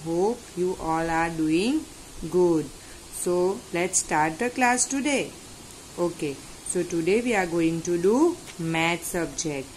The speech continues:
And in math subject, we are going to learn what comes before. So, we are going to do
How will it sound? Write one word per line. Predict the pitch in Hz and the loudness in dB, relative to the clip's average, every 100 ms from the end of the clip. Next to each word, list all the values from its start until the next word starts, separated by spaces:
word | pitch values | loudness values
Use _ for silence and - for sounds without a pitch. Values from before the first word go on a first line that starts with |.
| - - - 160 | -18 -18 -12 -4
And | 160 170 220 - | 0 0 -2 -2
in | 175 165 | -2 0
math | 160 156 170 | -2 -2 -2
subject, | - 214 185 208 226 220 | -2 -2 0 2 2 0
we | 170 156 | 0 2
are | 156 | 0
going | 170 170 170 | 0 -2 -2
to | 180 | -2
learn | 170 156 156 190 262 214 | 0 0 2 2 0 -2
what | 156 151 - - | -2 -2 -4 -2
comes | 190 233 311 - | 0 0 2 0
before. | - 165 175 175 - 165 147 139 131 - - - - - | 0 -2 -2 -2 -2 0 0 -4 -8 -14 -18 -18 -18 -10
So, | - - 185 170 196 226 - - | -4 0 2 4 2 0 -8 -6
we | 160 160 | 0 2
are | 160 | 2
going | 160 175 180 185 | 2 2 2 0
to | 214 202 | -2 0
do | 220 254 339 | 2 4 4